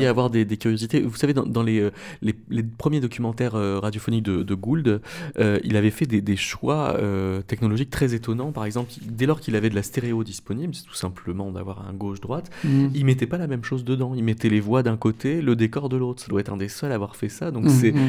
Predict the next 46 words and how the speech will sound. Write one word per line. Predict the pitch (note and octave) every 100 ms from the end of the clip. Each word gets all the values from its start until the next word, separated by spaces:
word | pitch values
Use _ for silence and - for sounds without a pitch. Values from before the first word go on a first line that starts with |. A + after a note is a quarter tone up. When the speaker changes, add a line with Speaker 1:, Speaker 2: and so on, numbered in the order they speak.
| C3 -
Speaker 2:
technologiquement | - C3 C3+ A#2+ A2 G#2+ A#2 A2
pauvre, | A2+ F#3+ A3+ - A2
mais | A2 -
n'empêche | A2 G#2+ F3 -
que | G#2+
c'est | -
un, | F#2+ F2
un, | F2+ F2 F2+
un |
choix | F#2+ - B2+
très | - A2+
fort. | - D3 B2+ - - - - -
Euh, | A#2 A2 G#2 G2+
Speaker 1:
Bah, |
ça, | D3 G3+
c'est | F#3
Speaker 2:
ouais. | B2+
Speaker 1:
intéressant | D#3+ G#3+
parce | G3
que | -
c'est | C3 D#3+
pas | D3+
naturel. | C#3+ D3 F3+ C#3+ D3 D#3+
Donc | C3+ C3
Speaker 2:
Alors, | C3+ A#2
c'est | D#3+
Speaker 1:
finalement, | F3
Speaker 2:
pas | F3+
Speaker 1:
c'est, | F3
c'est | D#3+
Speaker 2:
naturel, | - A2+
Speaker 1:
intéressant | D3 C#3+ -
Speaker 2:
non. | F3
Speaker 1:
de | C#3
chercher | C#3 C3+ - E3
des... | D#3 B2+ A#2+
des, | A#2+ A#2 A#2 A#2 A2 - - - - _ -
des | A#2+
pistes | A#2 E3 D#3+
là | B2+ C3+ D3+
pour | D3+ A#2
voir | A#2 D3+ D3+
s'il | -
y |
a | B2+
pas, | - C#3